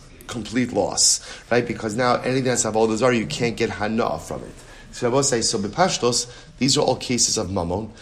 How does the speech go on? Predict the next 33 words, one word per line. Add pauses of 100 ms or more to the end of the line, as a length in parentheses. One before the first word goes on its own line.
(220)
If
they're
cases
of
mammon,
so
b'chia,
so
sorry, (280)
Rav
Oshia, (240)
why
don't
you
include
it
in
your
listing? (240)
Listening,
so
Gemara
said,
"Manavshach."
So
manavshach, (100)
i
hezik.
So
we'll
say,
watch
this.